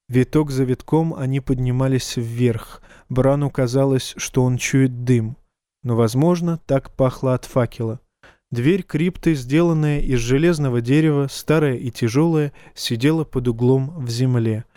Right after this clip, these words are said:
Оша нажала на нее еще раз — но Бран видел, что дверь не двигается. «Пусть Ходор попробует». Пришлось сначала вынуть Брана из корзины,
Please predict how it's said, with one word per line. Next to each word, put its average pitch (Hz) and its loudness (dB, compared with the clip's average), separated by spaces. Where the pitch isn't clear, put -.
Оша 151 0
нажала 135 0
на 123 -2
нее 120 0
еще 165 2
раз — 175 -4
но 117 0
Бран 147 2
видел, 151 0
что - -4
дверь 117 0
не 135 2
двигается. 120 -2
«Пусть 175 2
Ходор 151 0
попробует». 127 -2
Пришлось 131 0
сначала 135 0
вынуть 135 0
Брана 127 0
из 120 -6
корзины, 127 -2